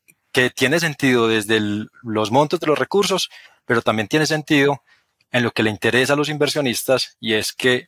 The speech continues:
haya una alineación de intereses del equipo emprendedor. No, no, no, no debería dañarse esa, esa, esa alineación de intereses porque, como lo dice Ricardo, esto es un camino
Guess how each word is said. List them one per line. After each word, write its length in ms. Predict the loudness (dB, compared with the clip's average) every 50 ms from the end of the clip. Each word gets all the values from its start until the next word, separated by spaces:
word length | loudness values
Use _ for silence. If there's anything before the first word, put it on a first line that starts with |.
| _ _
haya 260 | -2 0 0 2 0 0
una 120 | 0 0
alineación 540 | 0 0 -2 -2 -2 -2 -2 -4 -6 -6 -6
de 60 | -6
intereses 540 | -4 -2 -2 -2 0 -2 -2 -4 -6 -4 -4
del 120 | -4 -4 -4
equipo 240 | -6 -8 -8 -8
emprendedor. 480 | -8 -6 -8 -6 -4 -2 -2 -2 -2 -4 -8 -12 _ _ _ _ _ _
No, 400 | -16 -14 -14 -12 -8 -8 -8 -6
no, 180 | -4 -6 -6 -4
no, 160 | -4 -6 -4 -4
no 220 | -2 0 2 2
debería 460 | 4 4 4 2 2 2 4 4 4
dañarse 420 | 4 2 2 0 -2 -2 -4 -2 -2
esa, 240 | -2 0 0 -2 -4 _
esa, 500 | -8 -4 0 2 4 4 4 4 2 0 -6 -14 -20 -20 -20 -20 -20 _ _
esa 240 | -4 -2 0 2 2
alineación 440 | 2 0 0 0 -2 -2 -2 -4
de 80 | -4 -4
intereses 540 | 0 0 2 2 2 2 0 -2 -4 -6 -8 -14 -16 -16 -18 -8 _
porque, 420 | -4 -4 -4 -2 -2 -2 -2 -4 _ _ _ _ _ _ _
como 180 | -8 -8 -4 -2
lo 120 | -2 -2
dice 200 | 0 0 0 0
Ricardo, 380 | -2 0 0 0 0 0 -2 -4
esto 140 | -6 -6
es 60 | -8 -8
un 60 | -2
camino 460 | -2 -2 0 0 -2 -2 -4 -4